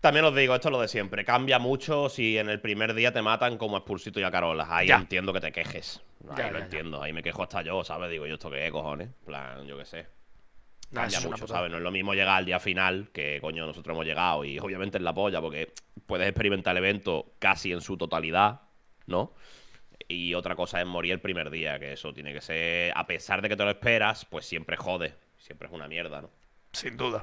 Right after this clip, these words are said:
Speaker 1: Yo he puesto el ejemplo de cómo morí yo en lo de los squid, que, que fue porque Alan Peter le dio por dar clic al ratón y me cayó a mí y me morí, ¿sabes?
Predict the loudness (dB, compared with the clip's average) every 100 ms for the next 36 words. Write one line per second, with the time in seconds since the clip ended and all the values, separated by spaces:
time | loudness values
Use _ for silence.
0 | -6 -2 0 4 6 6 6 6 6 6
1 | 4 2 4 4 4 2 0 0 4 4
2 | 4 2 2 2 0 0 -2 -2 -2 -2
3 | -2 0 0 -2 -2 0 0 2 0 0
4 | 0 0 0 0 0 0 -2 -2 0 -2
5 | -2 -2 -2 -4 -4 -2 -2 -2 -2 -2
6 | 0 0 0 -2 -4